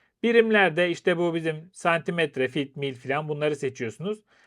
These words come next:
Aygıt dilde işte Türkçe vesaire onu seçiyorsunuz.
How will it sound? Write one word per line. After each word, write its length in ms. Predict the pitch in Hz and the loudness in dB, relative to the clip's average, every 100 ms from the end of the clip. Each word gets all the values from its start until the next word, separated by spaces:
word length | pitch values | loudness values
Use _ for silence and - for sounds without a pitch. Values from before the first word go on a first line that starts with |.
| _ | _
Aygıt 440 | 208 208 202 202 202 | 4 6 6 4 0
dilde 300 | 120 156 202 | -4 0 0
işte 220 | 180 165 | 0 -4
Türkçe 380 | - 127 190 180 | -4 -2 0 0
vesaire 440 | 165 143 117 175 | 0 0 0 0
onu 180 | 185 180 | -2 -4
seçiyorsunuz. 600 | 143 127 127 113 101 | -6 -6 -8 -10 -20